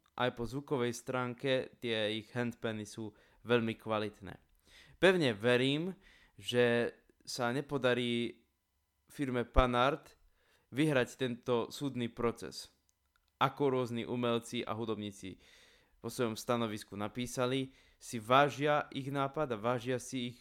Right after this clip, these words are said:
činnosť. No bez tak či onak, škoda by bola aj tých ostatných výrobcov, pretože, ako som sa dozvedel, handpany,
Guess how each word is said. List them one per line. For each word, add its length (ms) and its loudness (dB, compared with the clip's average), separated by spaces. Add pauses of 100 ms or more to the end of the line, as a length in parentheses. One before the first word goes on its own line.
(120)
činnosť. 640 -8 (640)
No 80 -12
bez 240 -4
tak 160 0
či 80 -6
onak, 400 -2 (500)
škoda 320 -2
by 140 -2
bola 240 2
aj 160 -4
tých 80 -4
ostatných 400 -6
výrobcov, 640 -6 (320)
pretože, 560 -2 (100)
ako 220 -8
som 240 -8
sa 80 -14
dozvedel, 720 -4 (880)
handpany, 800 -2